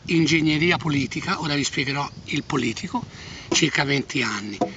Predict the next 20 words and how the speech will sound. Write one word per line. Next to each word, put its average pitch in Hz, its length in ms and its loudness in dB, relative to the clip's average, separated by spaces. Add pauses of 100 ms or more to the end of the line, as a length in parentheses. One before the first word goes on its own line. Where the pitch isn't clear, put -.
Questo 208 300 4
piccolo 190 420 4
foro 214 320 6
sotto 165 380 0
la 165 100 6
pressione 175 760 4 (600)
della, 165 580 4
dell'acqua 170 760 4 (1080)
è 165 100 2
diventata 151 460 2
una 139 140 0
crepa 113 460 -4 (720)
e 160 80 4
questa 196 300 2
crepa 202 420 4
sta - 380 2
sgretolando, 165 1080 4
allargandosi 156 760 2
piano 147 260 -2
piano 165 480 2